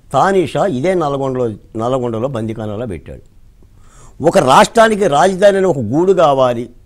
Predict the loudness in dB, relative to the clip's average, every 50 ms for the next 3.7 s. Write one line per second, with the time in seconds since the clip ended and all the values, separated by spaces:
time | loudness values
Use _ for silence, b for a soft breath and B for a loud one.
0 | _ -20 -20 b b b b b -6 -4 -2 0 0 -2 -2 -4 -6 -4 -4 -2
1 | -2 -2 -2 -2 -4 -8 -8 -6 -6 -6 -8 -10 -12 b b b b -2 2 2
2 | 4 4 4 2 2 4 4 2 2 2 0 -2 -2 -2 -2 0 0 0 0 0
3 | -2 -6 -8 -10 -12 -12 -8 -6 -6 -4 -6 -6 -10 -12